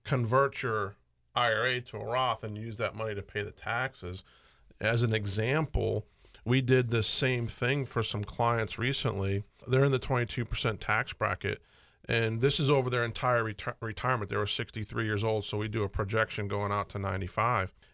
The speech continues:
And this, this couple had about seven hundred sixty thousand in their I R A. They made about a hundred sixty-six thousand a year in income.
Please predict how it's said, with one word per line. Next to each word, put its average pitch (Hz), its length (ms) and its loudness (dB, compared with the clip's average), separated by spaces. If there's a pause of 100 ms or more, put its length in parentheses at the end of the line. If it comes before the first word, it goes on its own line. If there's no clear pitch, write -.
And 110 200 2
this, - 280 0
this 139 240 -2
couple 131 300 2
had 120 100 4
about 113 240 0
seven 120 240 0
hundred 110 160 0
sixty 110 340 -6
thousand 107 480 0
in 104 80 0
their 101 180 -2
I 101 140 0
R 101 160 -2
A. 104 240 0 (560)
They 117 100 0
made 117 200 2
about 110 200 2
a 104 40 0
hundred 107 520 -2
sixty-six - 1040 -4
thousand 107 400 2
a 104 60 -2
year 107 260 0
in 101 80 -2
income. 113 540 -2